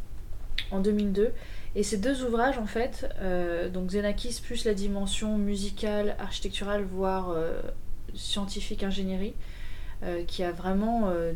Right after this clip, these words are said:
développé des principes de conception, euh, de, de la rencontre entre l'architecture et le sonore. Et, euh, et l'architecture sonore du puca, là, c'est plus la dimension de, de, d'intervention concrète, justement, d'expérimentation, de modification de la perception sonore dans le,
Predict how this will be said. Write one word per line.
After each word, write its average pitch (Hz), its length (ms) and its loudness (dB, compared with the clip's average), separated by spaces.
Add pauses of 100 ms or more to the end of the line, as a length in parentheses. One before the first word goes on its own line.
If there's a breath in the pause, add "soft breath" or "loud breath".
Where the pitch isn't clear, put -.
développé 190 580 2
des 190 120 0
principes - 420 -2
de 190 80 -2
conception, 202 840 0
euh, 185 40 0 (680 loud breath)
de, 165 260 0
de 160 320 0
la 170 140 0
rencontre 180 400 0
entre 196 160 -2
l'architecture 190 560 -2
et 202 40 0
le 185 40 0
sonore. 190 460 0 (640 loud breath)
Et, 220 260 8
euh, 185 460 4
et 196 80 0
l'architecture 202 500 -2
sonore 226 260 0
du 214 120 0
puca, 254 340 0
là, 240 100 2
c'est 214 160 -2
plus 247 260 0
la 220 100 4
dimension 202 560 0 (140)
de, 202 140 2
de, 180 180 0
d'intervention 214 640 2
concrète, 220 600 0
justement, 196 500 0
d'expérimentation, 202 920 0
de 214 100 -2
modification 202 800 0
de 196 160 2
la 185 120 2
perception 190 440 -2
sonore 202 420 0
dans 202 260 -2
le, 202 100 -2